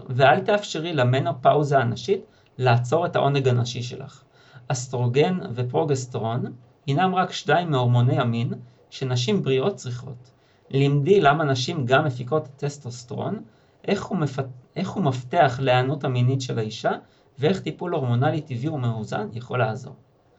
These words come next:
מבחן עשר השניות של, של הטסטוסטרון.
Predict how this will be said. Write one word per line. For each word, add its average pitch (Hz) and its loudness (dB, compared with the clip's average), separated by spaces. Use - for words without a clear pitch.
מבחן 202 2
עשר 185 0
השניות 139 -2
של, 131 -4
של 135 -6
הטסטוסטרון. - -8